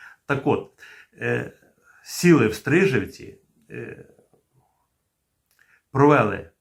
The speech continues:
провели переговори, Молотов провів переговори з, е, Ріббентропом.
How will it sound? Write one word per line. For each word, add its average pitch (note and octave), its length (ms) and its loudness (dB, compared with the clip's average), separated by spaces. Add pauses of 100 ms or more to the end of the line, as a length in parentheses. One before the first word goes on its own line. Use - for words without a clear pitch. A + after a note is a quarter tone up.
(140)
провели B2 460 -2
переговори, B2+ 600 0
Молотов G#2+ 500 -2
провів A#2+ 300 -4
переговори A2 640 -2
з, G2 320 -4 (400)
е, G#2+ 280 -4 (100)
Ріббентропом. B2 760 0